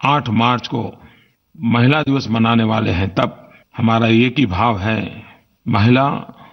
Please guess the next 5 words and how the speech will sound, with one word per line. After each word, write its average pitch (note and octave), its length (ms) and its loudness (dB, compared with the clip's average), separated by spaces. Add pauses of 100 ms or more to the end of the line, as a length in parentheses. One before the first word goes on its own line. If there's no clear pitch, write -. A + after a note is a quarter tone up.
(400)
वो G#2+ 180 0
शक्ति - 500 0
है C3 500 -2 (580)
सशक्त B2 420 -2
है, G#2+ 560 -2